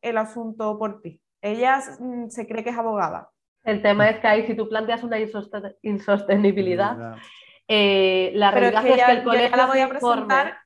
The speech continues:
Speaker 1: con, habiendo presentado yo las medidas. O sea, yo presenté las medidas con la custodia por-,
Speaker 2: Sí.
Speaker 1: compartida porque esta señora se puso R Q R que quería la custodia compartida. Y me puse de acuerdo con el abogado contrario y la presentamos.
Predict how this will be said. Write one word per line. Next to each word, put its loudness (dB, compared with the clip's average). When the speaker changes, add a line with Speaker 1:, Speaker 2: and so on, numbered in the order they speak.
Speaker 1:
con, -2
habiendo -4
presentado -4
yo -4
las -2
medidas. -6
O -20
sea, 2
yo 0
presenté -8
las -2
medidas -4
con -8
la -2
custodia -8
por-, -8
Speaker 2:
Sí. -12
Speaker 1:
compartida -8
porque -8
esta -12
señora -8
se -10
puso -12
R -8
Q -10
R -8
que -8
quería -4
la -2
custodia -10
compartida. -10
Y -8
me -6
puse -12
de -4
acuerdo -8
con -6
el -8
abogado -6
contrario -8
y -6
la -6
presentamos. -10